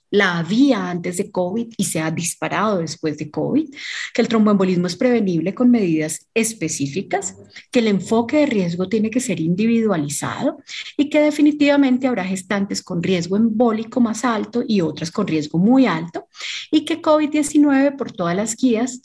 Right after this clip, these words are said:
es considerado actualmente como un factor de riesgo adicional. ¿Cuáles serían las implicaciones? Que la gestante y la paciente en puerperio, al igual que cualquier adulto que hace un evento tromboembólico venoso, puede tener una mortalidad del diez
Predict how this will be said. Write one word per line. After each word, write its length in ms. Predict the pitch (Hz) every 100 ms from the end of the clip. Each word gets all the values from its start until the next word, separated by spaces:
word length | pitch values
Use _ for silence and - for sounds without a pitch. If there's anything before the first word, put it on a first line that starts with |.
| -
es 220 | 320 320
considerado 580 | - 202 196 170 156 151
actualmente 720 | 165 - 226 262 254 233 254
como 360 | - 208 180 170
un 180 | 170 165
factor 640 | 170 180 - - 247 -
de 100 | 254
riesgo 500 | 254 196 - 220 - - _ -
adicional. 760 | 214 196 156 - - - - _ _ _ _ _ - _ - - - -
¿Cuáles 240 | 254 247
serían 240 | 294 220
las 160 | 175 190
implicaciones? 880 | 247 247 240 180 - 302 370 - _ _ - - -
Que 80 | 247
la 80 |
gestante 680 | 214 226 - - 269 269 226
y 40 | 196
la 140 | 185
paciente 360 | 180 175 165 175
en 80 |
puerperio, 460 | 175 170 233 240 214
al 100 | 170
igual 220 | 170 165
que 120 | 180
cualquier 380 | 180 220 220 170
adulto 480 | 170 220 247 - 180
que 120 | 185
hace 260 | 156 156 180
un 60 |
evento 380 | 202 240 247 254
tromboembólico 720 | 196 170 165 160 156 165 -
venoso, 400 | 240 254 247 226
puede 160 | 214 190
tener 260 | 233 196 165
una 140 | 185
mortalidad 640 | 208 214 220 196 175 160
del 180 | 160 156
diez 360 | 202 240 233